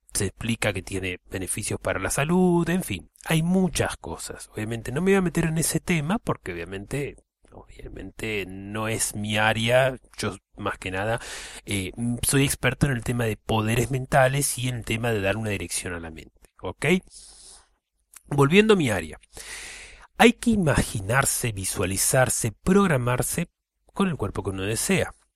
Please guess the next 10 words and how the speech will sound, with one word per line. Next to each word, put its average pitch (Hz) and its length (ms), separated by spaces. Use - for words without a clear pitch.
porque 110 260
hay 143 80
que 180 120
darle 180 200
una 190 160
dirección 139 600
a 98 60
la 87 120
mente, - 420
¿ok? - 140